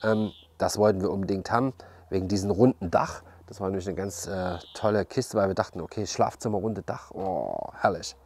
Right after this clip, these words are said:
Da ist die Gasflasche zum Kochen, weiter hinten ist die Pumpe drinne, ähm, die ist achtzig Zentimeter am Boden rein. Ich habe das extra nochmal so,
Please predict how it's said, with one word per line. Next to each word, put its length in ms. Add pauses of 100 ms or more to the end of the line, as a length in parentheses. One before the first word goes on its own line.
(180)
Da 120
ist 100
die 60
Gasflasche 400
zum 160
Kochen, 340
weiter 220
hinten 220
ist 160
die 100
Pumpe 540
drinne, 500 (340)
ähm, 300
die 100
ist 100
achtzig 380
Zentimeter 380
am 100
Boden 240
rein. 280
Ich 120
habe 100
das 120
extra 300
nochmal 320
so, 420